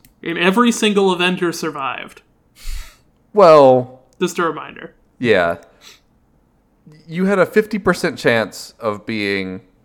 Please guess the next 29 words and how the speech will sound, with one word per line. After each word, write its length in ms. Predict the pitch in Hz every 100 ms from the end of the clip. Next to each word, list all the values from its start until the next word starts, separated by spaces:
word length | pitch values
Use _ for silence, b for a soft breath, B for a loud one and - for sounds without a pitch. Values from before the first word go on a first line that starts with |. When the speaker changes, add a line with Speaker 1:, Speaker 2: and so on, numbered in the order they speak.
| _
Speaker 2:
instantly 500 | - - - 87 101
killed 600 | 98 - 87 80 78 82 _ b b b -
unless 440 | 113 113 117 120
you 100 | 117
were 180 | 107 104
one 220 | 98 98 92
of 60 |
the 100 | 95
original 420 | 90 90 92 104 98
<laughs> 140 | -
six 200 | 151 139
Avengers, 560 | 113 110 101 98 110 92
and 120 | 95
then 120 | 104
you 100 | 101
were 120 | 95
gonna 220 | 101 110 104
be 120 | 95
fine 360 | 95 87 85
no 120 | 80 82
matter 260 | 71 53
what. 320 | 50 - - _ _ _ _ _ _
The 160 | 127 113
original 460 | 113 143 147 147 127
six 640 | - 107 92 - - - _ _ _ _ _ _ _ _ _ _
get 340 | 107 92 - 101
a 120 | 92
rare 340 | 98 117 120
opportunity 920 | 113 117 113 123 98 87 82 80 95